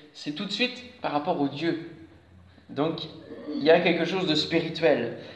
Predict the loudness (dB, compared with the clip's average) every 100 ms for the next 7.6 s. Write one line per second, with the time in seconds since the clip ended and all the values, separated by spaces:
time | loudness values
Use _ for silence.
0 | -6 -2 0 0 0 0 6 8 10 6
1 | 6 0 2 4 4 6 8 6 4 2
2 | 4 4 4 4 2 6 6 6 4 2
3 | 0 0 0 2 2 2 -2 -10 -16 -18
4 | -4 2 4 8 8 8 8 6 8 8
5 | 8 6 4 6 4 2 2 2 4 4
6 | 4 4 4 4 4 0 0 0 0 4
7 | 6 6 6 6 4